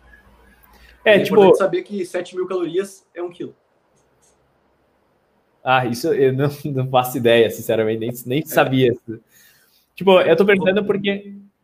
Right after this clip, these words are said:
Speaker 1: Não, pode falar.
Speaker 2: Não, não, não, não, não, não
Speaker 1: Ah,
Speaker 2: tinha
Speaker 1: tá.
Speaker 2: nada.
Speaker 1: Não, eu tô perguntando porque, assim, ó, eu vivo já faz, é, mais ou menos, tranquilamente faz seis meses, tá? Mas fa-, deve fazer uns oito ou nove já.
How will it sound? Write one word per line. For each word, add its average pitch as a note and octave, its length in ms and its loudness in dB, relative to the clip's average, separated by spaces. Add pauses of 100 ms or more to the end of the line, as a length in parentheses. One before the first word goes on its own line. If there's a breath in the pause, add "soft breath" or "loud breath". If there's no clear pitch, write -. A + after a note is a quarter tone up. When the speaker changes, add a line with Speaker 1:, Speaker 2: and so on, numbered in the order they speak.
(420)
Speaker 1:
Não, D3 300 -2
pode B2 160 0
falar. C3 380 -4 (440)
Speaker 2:
Não, A3 200 -6
não, A3 140 -8
não, G3+ 80 -6
não, F3+ 180 -12
não, D#3+ 180 -20 (220)
não A#2+ 160 -18
Speaker 1:
Ah, C3+ 80 0
Speaker 2:
tinha C3+ 120 2
Speaker 1:
tá. - 80 4
Speaker 2:
nada. - 220 -16 (340)
Speaker 1:
Não, G#3+ 120 4
eu F#3 120 2
tô F#3 60 -2
perguntando G3 280 0
porque, G#3+ 200 -2
assim, G3 280 -4
ó, C3+ 260 -2
eu F#3 180 0
vivo F3 400 -4
já C#3 400 2
faz, C#3+ 1080 0 (1200)
é, C#3+ 580 0
mais G3+ 260 0
ou G3 80 -2
menos, E3+ 280 -2 (220)
tranquilamente A3 520 0
faz F#3+ 180 0
seis G3+ 260 0
meses, C3 360 -2
tá? A#2 400 -4
Mas C3 240 -4
fa-, D#3+ 120 2
deve D#3+ 240 -2
fazer E3+ 140 -2
uns E3 220 -4
oito D#3 320 2
ou C3 80 -6
nove A2+ 420 -4
já. G2+ 180 -6